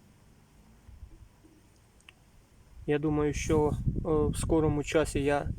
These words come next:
е, дозніму відео по решті сортах винограду, які в мене залишились. В мене там, е, якщо я не помиляюсь,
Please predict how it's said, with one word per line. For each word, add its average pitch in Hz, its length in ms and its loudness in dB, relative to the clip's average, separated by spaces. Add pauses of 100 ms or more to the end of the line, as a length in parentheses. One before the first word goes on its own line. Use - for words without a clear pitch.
(120)
е, 151 320 -2
дозніму 151 580 0
відео 143 440 0 (1000)
по 143 360 2
решті 156 380 0
сортах 156 580 -2
винограду, 151 720 0 (240)
які 156 240 0
в 147 60 -2
мене 147 220 -4
залишились. 151 640 -2
В - 20 -8
мене 151 200 -2
там, 143 340 -6 (280)
е, - 400 -12
якщо 147 300 -4
я 147 60 0
не 147 100 -4
помиляюсь, 156 680 -2